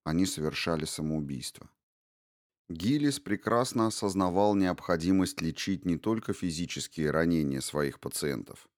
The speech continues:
но и их психологические травмы. Он запретил в палатах зеркала и призвал медсестер подшучивать над пациентами и флиртовать с ними,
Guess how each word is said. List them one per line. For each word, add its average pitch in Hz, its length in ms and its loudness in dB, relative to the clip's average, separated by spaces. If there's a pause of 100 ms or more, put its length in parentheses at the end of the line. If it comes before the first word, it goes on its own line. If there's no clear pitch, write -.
(300)
но 110 240 4
и 113 180 -4
их 101 320 -4
психологические 80 920 0
травмы. 64 460 -2 (720)
Он 131 220 4
запретил 139 540 2
в - 60 -4
палатах 113 480 6
зеркала 82 720 4 (120)
и 76 60 -6
призвал 82 440 4
медсестер 80 720 2
подшучивать 95 760 0
над 92 200 0
пациентами 80 800 0
и 85 60 -4
флиртовать 104 640 4
с - 100 -6
ними, 53 320 -4